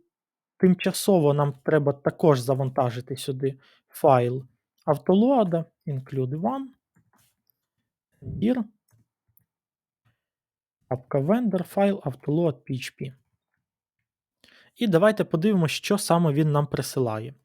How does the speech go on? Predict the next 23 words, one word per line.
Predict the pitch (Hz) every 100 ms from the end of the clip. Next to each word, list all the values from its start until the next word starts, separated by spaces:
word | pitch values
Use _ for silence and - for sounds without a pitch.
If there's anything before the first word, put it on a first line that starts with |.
| _ _
Щоб | - - 190 -
це | 160
побачити, | 170 185 247 226 208 160
використаємо | 135 180 202 160 147 - 143
вбудовану | 131 160 165 175 139 135
фі-, | 131 -
в | 165 - -
P | 156
H | 131 -
P | 147
функцію, | - 262 262 - - 160 151 -
яка | 151 - 156
називається | 147 143 180 202 196 165
file | 143 - 190 196 185 165 _ _ _ _ -
get | 143 160 175 175 _ _ _ _ _ _ -
contents. | 151 135 131 139 135 - - _ _ _ _ _ _ _ _ _ _ _ _ _ _ _ _ _ _ -
І | 247
тут | - 226 220
нам | 190 170
потрібно | 175 185 170 156
звернутись | 151 190 254 254 165
до | 139 165 147
псевдопотоку | - - 156 135 139 - 185 277 262 - 180